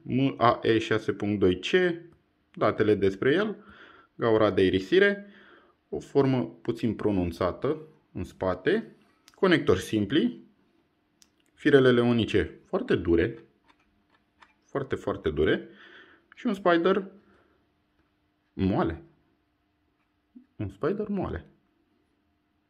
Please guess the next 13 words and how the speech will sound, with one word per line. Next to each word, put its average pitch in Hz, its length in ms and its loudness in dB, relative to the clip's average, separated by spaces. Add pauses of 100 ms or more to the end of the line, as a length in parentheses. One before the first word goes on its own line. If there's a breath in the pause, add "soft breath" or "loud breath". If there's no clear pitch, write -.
(180)
Ceea - 120 -10
ce - 100 -6
înseamnă 175 300 -2
că 170 80 -2
difuzoarele 160 540 0
astea 147 180 -2
nu 151 80 -4
au 131 60 -2
nevoie 110 260 0
de 98 160 0 (380)
foarte 110 360 0
mult 107 220 0
rodaj 107 500 2